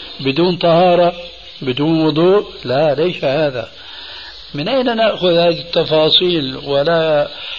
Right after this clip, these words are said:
حاجة بي أن أتوسع أكثر من هذه الأمثلة. ستر العورة، طهارة البدن،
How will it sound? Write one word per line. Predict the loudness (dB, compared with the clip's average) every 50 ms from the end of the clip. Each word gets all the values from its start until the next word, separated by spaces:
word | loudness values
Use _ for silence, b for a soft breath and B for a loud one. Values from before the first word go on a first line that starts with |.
| B B
حاجة | -6 -2 0 0 0 0 0 -2 -4 -2 -2 0 0 0
بي | -2 0 0 2 2 2 2 0 -4 B B B B B B B -10 -6
أن | -6 -4 -2
أتوسع | -2 -4 -4 -4 -2 0 2 0 0 0 -2 -2 0 -2 0 0 -2 -2
أكثر | -2 -4 -6 -2 -2 0 0 0
من | -2 -4 -6 -6 -6 -4 -2
هذه | -2 0 0 0 0 0
الأمثلة. | 0 0 0 0 -2 -2 -2 -4 -2 -4 -4 -4 -6 -12 -20 -20 -20 B B B B B B B B B B B B -14
ستر | -4 0 0 0 2 0 -2 -2
العورة، | 0 2 2 4 4 4 2 2 0 -2 -6 -10 -14 -18 B B B B B B B B B B B B B B B B -2
طهارة | 0 2 4 4 4 4 2 0 0 -2
البدن، | -4 -2 0 0 0 2 0 -2 -2 -4